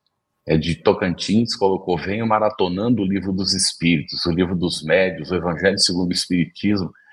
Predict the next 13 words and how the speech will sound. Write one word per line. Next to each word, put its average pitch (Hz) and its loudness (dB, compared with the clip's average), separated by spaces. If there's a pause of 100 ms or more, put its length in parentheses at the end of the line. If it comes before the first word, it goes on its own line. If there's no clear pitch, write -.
(220)
Hoje 110 4
estou 127 0
ao 123 -2
vivo 120 -2
com 120 -4
vocês. 78 0
Muito 117 0
obrigado 104 0
por 95 -2
tudo 127 4
que - -8
tenho 110 0
aprendido." 98 -4